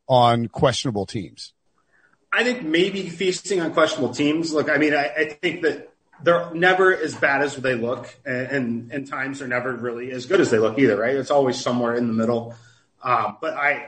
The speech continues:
Speaker 2: I certainly don't think that they're one of the better defenses in the league. I think that they are really kind of more than comfortable. They're a lot like Kansas City in some ways.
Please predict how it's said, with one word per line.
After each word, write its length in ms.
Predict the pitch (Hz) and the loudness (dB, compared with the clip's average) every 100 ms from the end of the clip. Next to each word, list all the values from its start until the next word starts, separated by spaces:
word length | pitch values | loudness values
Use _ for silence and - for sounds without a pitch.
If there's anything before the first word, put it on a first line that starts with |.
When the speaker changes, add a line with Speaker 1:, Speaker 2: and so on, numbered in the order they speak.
| 147 | -10
Speaker 2:
I 20 | |
certainly 380 | - 165 139 135 | 2 4 6 6
don't 200 | 135 127 | 4 0
think 200 | 135 - | -2 -2
that 120 | 120 | 0
they're 140 | 127 | 0
one 200 | 113 123 | 4 2
of 100 | 120 | 2
the 60 | 110 | 0
better 260 | 113 117 | 0 0
defenses 500 | 117 120 127 135 139 | 0 -4 -6 -8 -6
in 140 | 135 147 | -4 -4
the 60 | |
league. 300 | 147 160 - - | -2 -4 -4 -4
I 80 | 120 | -4
think 300 | 120 120 - | -2 -6 -6
that 160 | 110 | -8
they 480 | - 110 107 107 107 _ _ _ _ - | -4 -4 -4 -6 -10 _ _ _ _ -4
are 360 | 135 127 123 120 113 | 2 2 0 -6 -4
really 420 | 139 185 156 - _ _ - | 2 2 2 -4 _ _ -20
kind 280 | - 135 151 | -6 -2 0
of 60 | 127 | 0
more 200 | 120 131 | 0 -2
than 200 | 120 107 | -2 -4
comfortable. 380 | 120 113 139 | -6 -4 -2
They're 240 | 156 160 170 | -2 4 4
a 60 | |
lot 240 | 156 190 226 | 6 4 2
like 200 | 220 - | -4 -4
Kansas 280 | 151 127 - | -8 -8 -10
City 220 | 131 143 | -8 -6
in 100 | 113 | -6
some 360 | - - 117 | -8 -10 -8
ways. 520 | 135 156 180 196 - | -6 -6 -8 -12 -18